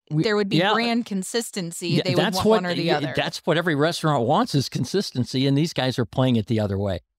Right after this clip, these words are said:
Speaker 1: The reason they, they, they do that is Cafe Napoli started with dried pasta, and they said, "That's what everybody likes. That's what everybody's used to. We didn't want to rock that boat. So we never thought we'd add it."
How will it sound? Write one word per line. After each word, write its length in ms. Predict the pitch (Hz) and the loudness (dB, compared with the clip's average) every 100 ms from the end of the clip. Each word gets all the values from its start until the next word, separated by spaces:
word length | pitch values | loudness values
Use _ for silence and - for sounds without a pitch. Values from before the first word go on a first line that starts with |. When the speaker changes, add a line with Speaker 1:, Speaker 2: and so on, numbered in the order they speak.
| - | 0
Speaker 1:
The 80 | 139 | 4
reason 320 | 165 190 165 | 4 4 2
they, 140 | 139 | 2
they, 240 | 117 113 113 | 2 0 0
they 320 | 135 107 104 - | 0 -2 -2 0
do 160 | 127 110 | 0 2
that 360 | 101 92 - _ _ _ | 2 -2 -8 _ _ _
is 300 | - 123 117 | -2 0 0
Cafe 300 | - 180 151 | -2 -2 0
Napoli 320 | 131 117 117 107 | 0 0 0 -2
started 400 | - 110 110 98 | 0 0 2 0
with 160 | 92 | -2
dried 280 | 104 90 85 | -2 -2 -4
pasta, 540 | 101 85 - - - - | -6 -6 -6 -8 -10 -10
and 280 | 123 107 98 | -4 -2 -2
they 180 | 107 117 | 0 0
said, 380 | 113 120 101 98 _ _ | 2 0 -2 -6 _ _
"That's 320 | - 117 139 160 | -4 -2 0 0
what 100 | 139 | 0
everybody 420 | 120 107 110 113 | 2 0 0 0
likes. 280 | 131 147 - | 0 -2 -4
That's 240 | 120 - | -4 -2
what 140 | 113 | -4
everybody's 440 | 110 110 107 104 95 | -2 -2 -4 -4 -2
used 240 | 117 - | -4 -2
to. 100 | 131 | -2
We 180 | 113 113 | 0 -2
didn't 400 | 101 139 135 - | 0 0 0 -4
want 280 | 104 110 107 | -4 -4 -4
to 120 | 107 | -6
rock 280 | 101 98 101 - | -4 -4 -4 -4
that 200 | 92 87 - | -6 -6 -6
boat. 340 | 87 69 - _ _ | -4 -6 -14 _ _
So 380 | - - 127 104 | -10 -2 0 0
we 300 | 101 107 123 | -2 -2 0
never 260 | 120 117 120 | 2 2 0
thought 360 | - 110 95 | 0 -2 -2
we'd 180 | 110 104 | -2 -2
add 240 | 107 123 95 | -2 -2 -4
it." 160 | - | -10